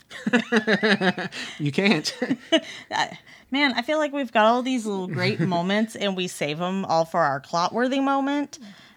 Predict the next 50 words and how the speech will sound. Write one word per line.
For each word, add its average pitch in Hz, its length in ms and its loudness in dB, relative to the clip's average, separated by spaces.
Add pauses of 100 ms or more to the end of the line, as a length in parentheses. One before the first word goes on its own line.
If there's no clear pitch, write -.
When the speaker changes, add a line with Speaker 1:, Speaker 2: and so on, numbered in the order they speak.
(220)
Speaker 2:
<sighs> - 800 -18
Man, 160 500 -4 (340)
there 214 120 -4
needs 220 220 0
to - 60 -12
be 202 120 -2
a, 165 260 0
a - 60 -10
song 165 420 -2
made 147 240 -4
with 147 180 -8
just 147 320 -10
all 156 180 -2
the 156 120 -8
amazing 147 460 -8
clips, - 580 -10
like, 208 260 2 (220)
Speaker 1:
<laughs> - 200 -20
Speaker 2:
"You 165 100 -12
can't 175 280 -4
argue 156 320 -4
with 147 160 -6
a 147 40 -6
dead 135 320 -6
tree." 131 400 -10 (580)
Speaker 1:
You 147 80 -2
know, 156 100 2
I 175 60 2
bet 180 220 0
we 165 120 2
can. 139 440 0 (140)
Oh, 131 340 -8 (440)
I 151 100 0
got 147 120 4
an 139 80 0
idea. 131 420 0
Speaker 2:
Uh-oh. 165 540 4
Speaker 1:
I'm 160 100 2
not 151 140 4
gonna 143 160 0
say 135 200 2
it. 117 280 -4
Speaker 2:
Okay. 180 560 2
Speaker 1:
You 143 80 -2
guys 160 140 4
are 160 40 0
gonna 156 120 2
have 143 100 0
to 143 80 -2
wait. 131 340 0